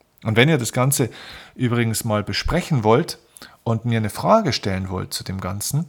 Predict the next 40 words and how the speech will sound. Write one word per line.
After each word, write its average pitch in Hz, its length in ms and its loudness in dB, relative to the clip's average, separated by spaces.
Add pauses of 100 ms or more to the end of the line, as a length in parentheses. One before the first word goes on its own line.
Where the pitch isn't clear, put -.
(280)
dann 107 160 0
hier 120 180 0
noch 135 140 -2
ein 107 80 -2
Hinweis, 139 540 0
denn 107 120 -4
es 101 160 -4
gibt - 240 -6
eine 101 180 -4
neue, 104 540 -6
ein 101 100 -6
neues 98 240 -6
Portal, - 600 -4
eine 101 200 -4
neue 101 420 -4
App, 143 300 -4
die 110 100 -8
kann 107 200 -6
man 101 260 -4
auf, - 400 -12
äh, - 40 -12
Android, 104 800 -6
äh, 98 260 -8
oder - 400 -8
auch 95 140 -10
auf, - 320 -12
äh, - 220 -10 (180)
über 98 200 -10
Apple-Geräte 95 600 -8
und 95 100 -6
so - 80 -6
weiter, 101 200 -4
kann 104 140 -6
man 101 80 -4
die 101 180 -6 (200)
kostenlos 151 480 -2
downloaden. 131 720 0 (400)
Diese 104 400 -6
App - 300 -10
heißt 95 400 -6